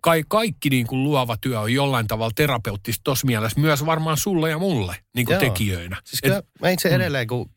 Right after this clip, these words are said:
Speaker 2: keksin joku hyvän riimin, niin meitä on niinku pikkupoika, että vau.
Speaker 1: Joo.
Speaker 2: Vähän siistiä, vähän siistiä. Ja sitten, tai tulee joku huippubiisi-idea tai, tai jo-, joku, ö, tavallaan, koska sehän on yhtä i-, isoa ongelman ratkaisua se koko biisin teko, että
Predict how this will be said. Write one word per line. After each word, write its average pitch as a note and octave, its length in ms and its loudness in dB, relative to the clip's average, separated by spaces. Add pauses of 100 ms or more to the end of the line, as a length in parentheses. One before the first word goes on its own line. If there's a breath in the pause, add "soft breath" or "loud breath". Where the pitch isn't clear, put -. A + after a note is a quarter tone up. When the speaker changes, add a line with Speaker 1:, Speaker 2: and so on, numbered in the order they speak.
(120)
Speaker 2:
keksin B2+ 300 -2
joku B2 160 0
hyvän A#2 280 2
riimin, A2 360 0
niin F2+ 140 -2
meitä G2+ 280 0
on A2 40 2
niinku G#2+ 280 0
pikkupoika, G2+ 680 0
että C3+ 240 -6
vau. B2+ 500 0 (200)
Speaker 1:
Joo. G#2+ 240 2 (540)
Speaker 2:
Vähän E3+ 200 4
siistiä, A2+ 520 0
vähän F#3+ 200 2
siistiä. G#2 480 -2
Ja E2 180 -4 (120)
sitten, - 360 0 (100)
tai B2+ 160 2
tulee C3+ 220 2
joku B2 260 -4 (340 loud breath)
huippubiisi-idea G#2+ 1040 0
tai, F#2 260 0 (380 soft breath)
tai G#2 180 2
jo-, A2+ 100 0 (100)
joku, A#2 360 -2 (460)
ö, G#2 300 2
tavallaan, G2 500 2 (480 loud breath)
koska F#2 200 -4
sehän A#2+ 220 4
on B2+ 160 0
yhtä C3 180 -2
i-, C3+ 180 2
isoa B2 300 2
ongelman A2 420 0
ratkaisua G2 460 -2
se G2 80 -4
koko F#2+ 220 -2
biisin G2+ 340 0
teko, G2+ 260 2
että F#2 220 -2